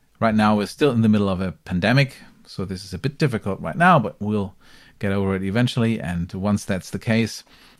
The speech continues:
you should absolutely embrace those opportunities but again, try also not just to meet your colleagues, the people in your team, the people that you see every day. Get outside of your bubble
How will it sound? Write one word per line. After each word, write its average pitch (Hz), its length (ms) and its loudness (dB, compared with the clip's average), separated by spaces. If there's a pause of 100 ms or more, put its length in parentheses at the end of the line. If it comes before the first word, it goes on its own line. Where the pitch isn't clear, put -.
you 95 120 -6
should - 400 -2 (400)
absolutely 104 460 -2
embrace 95 580 0
those 127 320 0
opportunities 139 800 0 (540)
but 170 240 -4
again, 127 420 2 (320)
try 156 300 4
also 139 320 0
not 127 240 2
just - 260 -8
to 113 60 -2
meet 107 420 2 (960)
your 110 100 -8
colleagues, 117 680 0
the 101 160 -6
people - 260 -4
in 127 140 2
your 117 120 2
team, 110 380 4
the 101 80 0
people 151 240 -2
that 107 120 0
you 107 100 -4
see 104 260 -4
every 95 180 0
day. 95 320 -2 (840)
Get 117 320 -2
outside 98 600 -4
of 90 120 -6
your 90 100 -4
bubble 85 380 -4